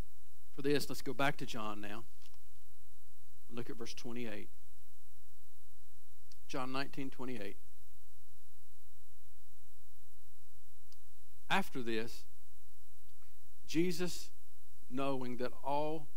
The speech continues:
was now finished, said, to fulfill Scripture,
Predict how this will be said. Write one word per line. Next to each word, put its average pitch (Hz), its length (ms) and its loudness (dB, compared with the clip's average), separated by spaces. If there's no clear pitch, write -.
was 131 160 -2
now 135 160 0
finished, 131 720 0
said, 120 420 0
to 175 120 0
fulfill 139 360 0
Scripture, - 560 0